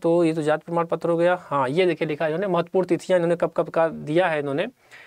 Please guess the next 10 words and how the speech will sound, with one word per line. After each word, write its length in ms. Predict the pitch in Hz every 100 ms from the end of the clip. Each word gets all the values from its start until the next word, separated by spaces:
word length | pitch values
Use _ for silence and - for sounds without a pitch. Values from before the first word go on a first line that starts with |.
| - _ -
तो 340 | 175 170 170
भाई 220 | 165 180 208
आवेदन 420 | 190 190 220 226
के 120 | 214
लिए 140 | 214
अन-, 280 | 214 190 196
ऑनलाइन 680 | - 175 180 185 185 202 220
जो 420 | 180 165 147 185
हमारा 520 | 175 180 185 190 170 - -
है 340 | 180 147 147